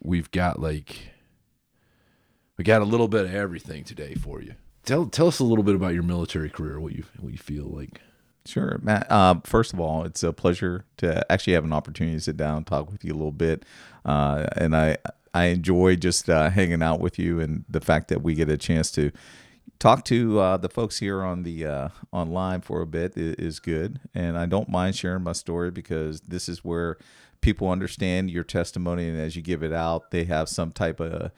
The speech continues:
Speaker 2: association, and in some cases, um, some type of information that helps better their lives. So I'm,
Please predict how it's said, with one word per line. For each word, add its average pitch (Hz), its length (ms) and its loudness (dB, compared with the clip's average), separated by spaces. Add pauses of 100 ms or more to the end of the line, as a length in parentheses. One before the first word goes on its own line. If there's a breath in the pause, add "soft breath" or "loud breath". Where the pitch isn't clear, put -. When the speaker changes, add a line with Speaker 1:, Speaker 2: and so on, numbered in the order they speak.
(160 soft breath)
Speaker 2:
association, 82 1040 -2
and 78 360 -4
in 85 220 -4
some 107 220 -4
cases, 82 600 -6 (300 loud breath)
um, 85 300 0
some 90 220 -2
type 80 220 -2
of 80 140 -6
information 78 580 -6
that 73 200 -6
helps - 200 -8
better 71 300 -10
their 69 160 -10
lives. - 320 -10
So 71 300 -4
I'm, 78 200 -6